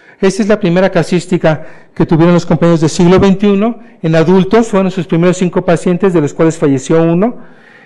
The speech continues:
Y esta es nuestra casística de mars que tenemos apenas en nuestro, en nuestro servicio. El chico este de dieciséis años,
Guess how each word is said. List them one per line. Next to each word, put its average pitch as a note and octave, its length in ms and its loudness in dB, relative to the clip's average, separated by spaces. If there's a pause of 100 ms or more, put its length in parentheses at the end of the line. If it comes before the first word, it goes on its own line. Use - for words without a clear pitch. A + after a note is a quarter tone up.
(160)
Y F#3 100 2
esta G3 220 2
es G3 60 2
nuestra F3+ 240 -2
casística E3 640 -2
de E3 120 2
mars F#3 400 -2 (220)
que E3+ 100 -4
tenemos E3 380 0
apenas E3+ 400 -2
en E3+ 60 -4
nuestro, D3+ 340 -6
en E3 140 -4
nuestro C#3+ 220 -6
servicio. C#3 500 -4 (520)
El E3 140 0
chico G3+ 260 0
este G3+ 160 0
de F#3+ 120 2
dieciséis F#3 580 0
años, A3 460 0